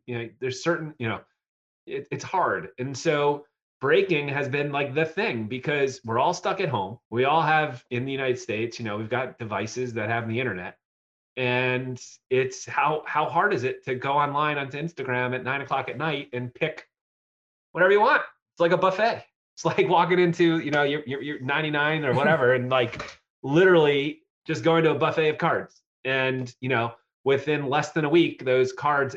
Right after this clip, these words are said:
Speaker 1: end up at your house. Uh, and so I think, you know, if we think about this from, like, an investments perspective, which I think, you know, Brett, you wanted to, like, go in that direction,
Speaker 2: Yeah.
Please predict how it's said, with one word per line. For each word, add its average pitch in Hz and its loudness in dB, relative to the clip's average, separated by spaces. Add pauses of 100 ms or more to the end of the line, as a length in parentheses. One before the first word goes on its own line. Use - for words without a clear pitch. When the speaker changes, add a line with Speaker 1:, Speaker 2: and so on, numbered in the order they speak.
Speaker 1:
end 139 -4
up 117 -2
at 117 -2
your 110 0
house. - -8 (480)
Uh, 117 0 (140)
and 127 -2
so 135 -2
I 127 0
think, 190 -2
you 143 -6
know, 120 0
if 120 -12
we 139 -6
think 208 -2
about 113 0 (920)
this 131 -2
from, 127 -2
like, 120 -2
an 113 -2
investments 117 -2
perspective, - -10
which 101 -8
I 104 -6
think, 117 -6
you 110 -8
know, 101 -6
Brett, 107 -10
you 117 -4
wanted 110 -4
to, 104 -6
like, 98 -10
go 113 -2
in 110 -2
that 104 -6
direction, 104 -6
Speaker 2:
Yeah. 107 -4